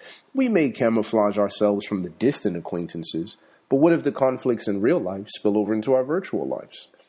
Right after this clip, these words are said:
For example, you may be upset with a colleague with whom you share no social media connection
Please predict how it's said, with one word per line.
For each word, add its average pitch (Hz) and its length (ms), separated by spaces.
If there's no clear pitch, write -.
For 139 240
example, 117 600
you 104 160
may 110 160
be 107 140
upset 101 400
with 95 160
a - 20
colleague 101 500
with 95 140
whom 95 180
you 90 100
share 90 260
no 92 280
social 95 380
media 82 320
connection 80 580